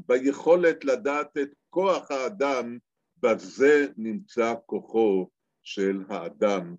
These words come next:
של אותו פרנץ, שהפך להיות אחד מבעלי המחשבה החשובים בחלק הראשון של המאה תשע עשרה,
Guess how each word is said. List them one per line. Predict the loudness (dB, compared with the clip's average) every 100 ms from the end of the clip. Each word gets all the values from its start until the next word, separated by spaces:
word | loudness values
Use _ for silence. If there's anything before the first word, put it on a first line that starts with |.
| _
של | -8 -6
אותו | -6 -4 -6 -6
פרנץ, | -6 -4 -4 -8 _ _ _ _
שהפך | -6 -6 -2 0 0 -2
להיות | -2 -2 -2 -8
אחד | -4 -2 -2 -6 _ _
מבעלי | -6 -2 0 0
המחשבה | 0 -2 -8 -8 -6 -4
החשובים | -6 -8 -10 -6 -4 -2 -2 -6 -10 _ -6
בחלק | -6 -4 -6 -2 0 0 -2
הראשון | -4 -6 -6 -8
של | -6 -6
המאה | -4 -4 -6
תשע | -4 -2
עשרה, | -2 -4 -8